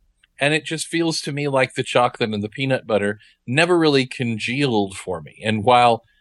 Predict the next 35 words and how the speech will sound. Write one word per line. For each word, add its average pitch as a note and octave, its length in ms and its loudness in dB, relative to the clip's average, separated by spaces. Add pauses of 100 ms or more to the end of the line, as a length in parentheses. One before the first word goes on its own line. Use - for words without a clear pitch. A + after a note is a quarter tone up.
(260)
you A3 100 -4
know, G#3 60 -6
there's D#4 240 0
some G#3+ 220 2
fun C#3+ 400 2
in B2 480 -2 (160)
the A#2 160 0
Mad A#2+ 300 2
Arab G#2+ 440 2
being, G2 640 -6
you G#2 100 -8
know, G2 280 -8 (460)
actually B2+ 720 0
revealed C#3+ 500 -2
as D#3 160 -2
Ra's D#3+ 340 -2
al F3+ 280 2
Ghul E3+ 520 0
and G#2+ 200 -2 (680)
taking F3+ 720 -4
the, B2+ 340 4
the A#2+ 140 -2
Green C#3+ 300 0
Arrow C3 340 4
thing A#2+ 280 -2
and A2+ 100 -2
that A#2+ 180 2
meta C3+ 240 0
statement B2 440 -4
of G#2+ 100 -6
Green C3+ 300 -2
Arrow C3 280 4
wasn't A#2+ 440 0
quite C#3 440 -2
Batman. G2 680 -4